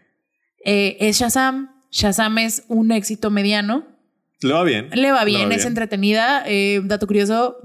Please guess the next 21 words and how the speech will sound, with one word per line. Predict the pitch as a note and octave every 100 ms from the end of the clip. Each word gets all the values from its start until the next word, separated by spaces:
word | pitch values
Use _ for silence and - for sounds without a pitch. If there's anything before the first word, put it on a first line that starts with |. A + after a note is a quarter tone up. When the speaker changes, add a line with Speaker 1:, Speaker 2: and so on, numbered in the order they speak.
| - - - _ -
Speaker 1:
cuando | G#3+ G3+
fui | G3+
a | G#3
ver |
Shazam, | G3 G#3 A3 G#3+
la | G3
fui | G3+
a |
ver | G3
con | G#3
Giovanna. | F#3+ F#3 F#3+
Hola, | G3 F#3
Giovanna, | F3+ F3+
no | F3+
ves | F3 E3+
el | F3+
podcast, | F#3 D#3+
pero | - D3 - _
hola. | F#3 F#3+ E3 -
Speaker 2:
<laughs> | - A#3
Speaker 1:
Este, | C#4+ C4 A#3+ A#3